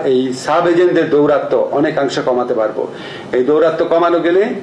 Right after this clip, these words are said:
বিদেশে যাওয়ার যে অহেতুক যে অতিরিক্ত টাকা দিতে হয়, সেটা কিছুটা হলেও কমবে, আশা করি অনেকাংশে করবে। এবং আমি আশা করি বাইরের নেতৃবৃন্দ আছেন, ওনারা সহযোগিতা করবেন, এটা আমরা করতে পারবো। আরেকটা জিনিস আমরা করেছি,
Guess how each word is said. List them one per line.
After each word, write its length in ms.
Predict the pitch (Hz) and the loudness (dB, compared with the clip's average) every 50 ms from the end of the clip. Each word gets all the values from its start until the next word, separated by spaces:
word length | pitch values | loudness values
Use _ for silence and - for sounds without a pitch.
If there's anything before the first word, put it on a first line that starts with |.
| - - | -6 -2
বিদেশে 360 | 139 143 139 165 160 156 147 | -2 0 0 0 -2 -2 -2
যাওয়ার 320 | 135 147 143 139 139 131 117 | 0 2 2 2 2 2 2
যে 320 | 135 139 135 131 131 135 - | 2 2 2 2 0 -2 -4
অহেতুক 480 | - 143 151 175 190 190 208 202 165 - | -2 0 0 0 0 2 2 0 0 2
যে 140 | - 175 160 | 2 2 2
অতিরিক্ত 460 | 147 143 139 139 190 175 - - 160 | 2 2 2 2 0 0 0 -2 -2
টাকা 260 | 151 147 135 127 131 | -2 0 0 0 0
দিতে 220 | 127 127 123 127 135 | -2 -2 -4 -4 -2
হয়, 140 | 170 202 214 - - - - - - - | -2 -2 -4 -6 -10 -14 -14 -14 -10 -6
সেটা 420 | - 156 151 175 170 156 - - - - - - - - - - - - - - - | -4 -2 0 0 0 0 -2 -6 -10 -14 -18 -18 -18 -18 -18 -16 -16 -16 -14 -8 -4
কিছুটা 360 | 208 214 247 254 254 254 240 | -4 -2 0 0 2 2 2
হলেও 240 | 226 226 208 208 202 | 2 2 2 2 0
কমবে, 340 | 208 190 185 180 190 214 226 | 0 0 0 2 2 0 0
আশা 300 | - - 147 139 180 175 | 0 -2 -2 -2 -2 -2
করি 200 | - 165 156 143 | -2 0 0 0
অনেকাংশে 460 | 135 127 123 - 117 110 110 - 123 | 2 0 0 -2 -2 -4 -4 -6 -6
করবে। 300 | - 123 104 95 104 113 | -4 -4 -4 -2 -2 -2
এবং 180 | 123 135 156 | -2 0 0
আমি 200 | 156 151 165 165 | 0 0 0 0
আশা 200 | 156 147 147 165 | 0 0 -2 -2
করি 220 | - - 147 143 143 | -2 -2 -2 -2 0
বাইরের 300 | 127 127 131 131 135 131 | 0 0 0 2 0 0
নেতৃবৃন্দ 460 | 135 131 - - 123 123 135 127 123 | -2 -2 -4 -4 -2 -2 0 0 0
আছেন, 280 | 120 117 - - 135 131 | 0 -2 -2 -2 0 0
ওনারা 240 | 127 131 139 135 135 165 165 - - - - | 2 2 2 2 0 -2 -6 -8 -12 -12 -6
সহযোগিতা 460 | - 156 147 143 139 156 151 147 170 | -2 0 0 2 2 0 0 0 0
করবেন, 380 | 156 - 147 139 139 165 185 - - - - - - | 0 0 0 2 2 2 0 -2 -4 -8 -12 -12 -8
এটা 160 | - 123 147 | -4 -2 -2
আমরা 140 | 143 143 151 | 0 0 0
করতে 280 | 151 170 160 160 175 160 | 0 0 0 0 0 0
পারবো। 420 | - 160 - 143 165 190 - - - - - - - - - - - - - - - - | 0 0 0 2 0 0 -2 -2 -8 -12 -14 -14 -14 -14 -14 -14 -14 -16 -16 -14 -10 -6
আরেকটা 300 | - 139 170 180 - 220 | -2 -2 0 0 0 0
জিনিস 200 | 196 214 208 208 | 0 0 0 0
আমরা 180 | 220 202 202 202 | 0 2 0 0
করেছি, 540 | 196 208 190 185 196 190 190 214 233 262 | 2 2 2 2 2 0 0 -2 -2 -2